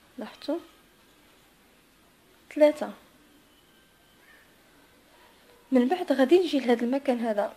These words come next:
فين خليت سلسلة، حتى هو نفس، نفس الخدمة، يعني نفس الشيء. غنخدم ستة الأعمدة، ثلاثة، سلسلة، ثلاثة.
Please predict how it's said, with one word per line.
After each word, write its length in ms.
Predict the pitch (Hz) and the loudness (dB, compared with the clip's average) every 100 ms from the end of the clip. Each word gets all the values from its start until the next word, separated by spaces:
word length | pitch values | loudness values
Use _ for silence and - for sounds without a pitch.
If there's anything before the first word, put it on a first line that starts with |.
| - | -10
فين 120 | 226 | -10
خليت 300 | - 226 214 | -8 -10 -10
سلسلة، 580 | - 214 - 220 233 359 - - - _ _ _ _ _ | -10 -12 -8 -2 -2 -2 -6 -20 -20 _ _ _ _ _
حتى 140 | - 247 | -12 -6
هو 140 | 240 | 2
نفس، 320 | 285 349 - - | 2 2 -6 -14
نفس 360 | 240 254 330 - | -8 -6 -6 -10
الخدمة، 320 | - 226 220 | -6 -4 -4
يعني 200 | 220 220 | -6 -6
نفس 180 | 294 - | -8 -10
الشيء. 360 | - 226 208 - _ - - - - - - - _ - | -10 -8 -10 -12 _ -20 -20 -20 -20 -20 -20 -20 _ -14
غنخدم 380 | 220 226 240 330 | -12 -10 -6 -6
ستة 400 | - - 294 277 | -8 -10 -10 -6
الأعمدة، 480 | - 247 226 214 208 - - _ _ _ - | -6 -4 -6 -8 -14 -18 -20 _ _ _ -8
ثلاثة، 460 | 226 220 226 277 | -4 -4 0 0
سلسلة، 560 | 320 - 240 - 254 320 | 0 -4 -12 -8 -6 -6
ثلاثة. 400 | 349 269 247 220 | -2 -2 -2 -10